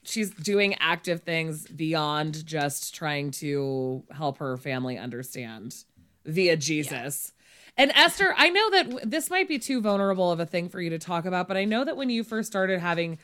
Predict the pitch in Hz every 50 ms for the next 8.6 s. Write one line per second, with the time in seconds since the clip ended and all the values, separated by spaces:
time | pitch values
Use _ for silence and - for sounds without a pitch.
0 | _ _ _ _ _ _ _ _ - 175 202 196 202 202 208 202 214 233 226 -
1 | - - - - 202 180 175 185 180 180 175 175 170 170 - - 190 170 165 170
2 | 175 175 175 185 175 170 165 160 156 135 165 165 180 240 302 349 339 - - 196
3 | 175 165 160 156 156 151 156 156 147 151 - 160 156 156 - - 165 156 151 151
4 | 151 - _ - - - - _ - 214 254 311 302 - 214 220 233 269 285 233
5 | - 269 254 254 240 185 196 190 190 190 - - 220 185 196 185 185 180 175 175
6 | 170 170 170 165 170 170 175 170 165 190 208 208 214 196 190 180 185 180 165 185
7 | 180 175 175 170 160 175 156 - 160 147 165 170 170 165 160 156 151 151 - -
8 | - 185 160 156 156 151 151 147 151 151 -